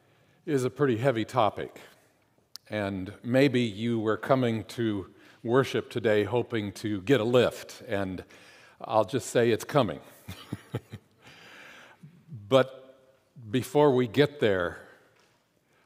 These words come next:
let's just remind ourselves that this is not trivia, that we are all subject to suffering.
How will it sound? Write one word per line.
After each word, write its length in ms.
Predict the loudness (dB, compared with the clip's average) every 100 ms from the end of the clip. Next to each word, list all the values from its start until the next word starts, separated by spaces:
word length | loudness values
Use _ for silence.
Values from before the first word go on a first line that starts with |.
| _ 0
let's 280 | 2 2 0
just 300 | -2 -2 -2
remind 580 | -2 0 2 2 2
ourselves 680 | 0 -2 -2 -2 0 -2 -8
that 380 | -2 2 2 -2 -12 -20 -20
this 460 | -18 -2 0 0
is 180 | -2 -4
not 320 | -2 -2 -2
trivia, 460 | -4 -2 -2 -6 -10 -16 _ _ _ _ _ _ _ _ _ _ _ _ _ _ _ _ _ _ 0
that 280 | 2 2
we 260 | 2 2 2
are 320 | 4 6 6
all 580 | 4 6 6 4 2 -8
subject 600 | -2 0 0 -2 -6 -10 -20 _ _
to 100 | -10
suffering. 600 | -6 -2 -2 -2 -8 -8